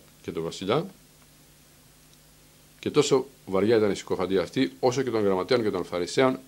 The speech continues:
απέναντι στον Κύριό μας. Λέει ο Ευαγγελιστής Ιωάννης ότι παρέδωσαν τον Κύριο εις θάνατον και συκοφάντησαν τον Κύριο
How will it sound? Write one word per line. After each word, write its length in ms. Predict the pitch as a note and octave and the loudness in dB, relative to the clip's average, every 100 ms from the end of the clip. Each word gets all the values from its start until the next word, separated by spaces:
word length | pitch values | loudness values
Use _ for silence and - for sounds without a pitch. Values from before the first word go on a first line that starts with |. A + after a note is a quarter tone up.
| - | -8
απέναντι 720 | F#2 - A#2+ B2 A#2+ B2 C3 - | -8 -2 0 0 0 -2 -4 -16
στον 200 | - F2+ | -8 -4
Κύριό 300 | A2 G2+ F2 | 0 0 0
μας. 300 | D#2+ - - _ - - - - - - - - - - - - - - - - - - - - - - - - - | -2 -14 -20 _ -20 -20 -20 -20 -20 -20 -20 -20 -20 -20 -20 -20 -20 -20 -20 -20 -20 -20 -20 -20 -20 -20 -20 -20 0
Λέει 260 | G#2+ B2 | 8 10
ο 20 | A2+ | 10
Ευαγγελιστής 520 | G2 F#2 E2 A2 - | 6 2 -4 -6 0
Ιωάννης 440 | G2 A2 B2 - - | 2 2 -2 -8 -8
ότι 220 | F#2+ F2+ | -8 -8
παρέδωσαν 680 | D2+ D#2+ F2+ A#2 A#2 B2+ C3+ - - - - - - - - - - - - - - - - - - - | -8 -2 0 -2 -4 -8 -10 -16 -20 -20 -20 -20 -20 -20 -20 -20 -20 -20 -20 -20 -20 -20 -20 -20 -20 -10
τον 180 | E2+ E2 | -10 -6
Κύριο 340 | G2 G#2+ A#2+ A#2+ | -4 -4 -4 -8
εις 120 | F#2 | -12
θάνατον 560 | - F#2 E2+ - B2 - - - - - - - - | -4 -4 -4 -8 -12 -12 -20 -20 -20 -20 -20 -20 -2
και 140 | G2+ | -2
συκοφάντησαν 680 | - - G2 D3 C3 G#2+ G2 | -2 -4 2 4 4 2 -2
τον 140 | F2+ | -2
Κύριο 340 | F2+ A2 F#2+ | 0 2 2